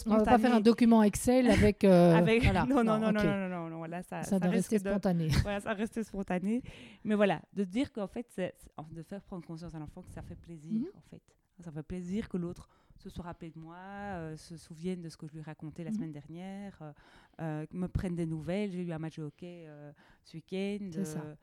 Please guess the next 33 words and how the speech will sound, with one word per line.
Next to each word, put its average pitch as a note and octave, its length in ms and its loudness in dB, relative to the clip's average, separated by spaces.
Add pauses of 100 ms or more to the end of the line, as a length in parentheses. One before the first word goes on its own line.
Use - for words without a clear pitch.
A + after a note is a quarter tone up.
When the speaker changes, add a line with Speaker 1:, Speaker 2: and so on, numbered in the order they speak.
(160)
Speaker 2:
on G#3+ 80 -2
Speaker 1:
Ok. E3+ 140 -6
Speaker 2:
pose E3 100 -6
la D#3+ 60 -12
question, G3 500 -16
voilà. D#3+ 180 -18 (140)
Ça, G3+ 340 -10
ça, G#3+ 140 -14
je - 100 -16
pense G3 220 -12
que, E3 260 -4 (360)
voilà, A3+ 200 -2
alors G3 280 0
on F#3+ 60 -10
peut F#3+ 140 -2
avoir E3+ 200 -4
des E3 140 -12
attentions E3 480 -10 (160)
envers E3 260 -8
les D#3 200 -8
autres. D3+ 360 -12
Speaker 1:
Oui. F#3 180 -2 (240)
Speaker 2:
Hein ? E3+ 240 -10 (320)
Ah, A3 260 -6
bah, F#3 100 -4
écoute, - 340 -14
je D#3+ 100 -10
suis F3+ 100 -8
allée F3 140 -4
à E3+ 60 -4
la D#3 160 -6
mer, G3 600 -6
euh, D#3 180 -10